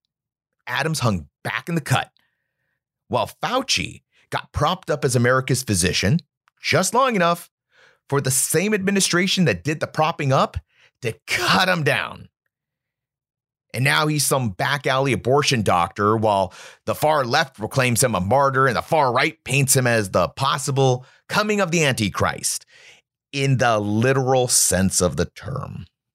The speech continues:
America was left to look it up and do their own research. Do you know how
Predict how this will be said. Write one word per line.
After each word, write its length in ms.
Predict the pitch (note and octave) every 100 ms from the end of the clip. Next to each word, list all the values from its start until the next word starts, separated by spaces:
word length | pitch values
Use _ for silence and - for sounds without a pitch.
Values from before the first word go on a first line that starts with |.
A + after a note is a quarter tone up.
| _ _ _ _ _ _ _ _ _ _ _ _ _ _ _ _ _ _ _ _
America 640 | B2+ D3+ F#3 F3 E3 D#3+ C#3+ _ _ _ _ _ _ _ _ _ _ _ _ _ _ _ _ -
was 160 | F#2 F#2
left 500 | A2 A#2 - - _ _ _ _ _ _ _ _ _ _ _ _ -
to 100 | D2+
look 240 | A#2+ C3+
it 80 | D3+
up 220 | - _ _ _ _ _ _ _ _ _ _ -
and 240 | G2+ F2 C#2+
do 180 | G2+
their 260 | F#2+ F2+ -
own 380 | F2+ F2+ D2+ C#2
research. 680 | F2 D#2 F2+ C#2+ - - - _ _ _ _ _ _ _ _ _ _ _ _ -
Do 100 | F3
you 140 | D#4+
know 260 | B3 G#3 F#3
how 320 | E3 D#3+